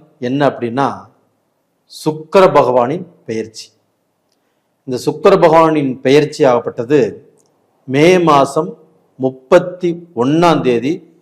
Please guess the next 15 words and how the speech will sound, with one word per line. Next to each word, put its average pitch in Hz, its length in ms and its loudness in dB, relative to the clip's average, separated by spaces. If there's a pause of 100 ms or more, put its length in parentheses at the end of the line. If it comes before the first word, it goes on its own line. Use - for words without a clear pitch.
(320)
ஸ்டார்ட் 147 480 0
ஆகி 135 400 -2 (1300)
ஜூன் 180 400 4
மாசம் 165 560 -2 (340)
இருபத்தி 170 760 0 (140)
ஒன்பதாம் 151 520 2
தேதி 113 200 -8
வரைக்கும் 110 400 -10 (220)
நடக்கும். 107 460 -14 (840)
இது 123 160 -6
வந்து 123 580 -2 (440)
மீனத்திலிருந்து 156 1000 0 (220)
பெயர்ச்சியாகி 147 840 0 (520)
மேசத்துக்கு 147 520 -2
வந்துடுறாங்க 110 520 -8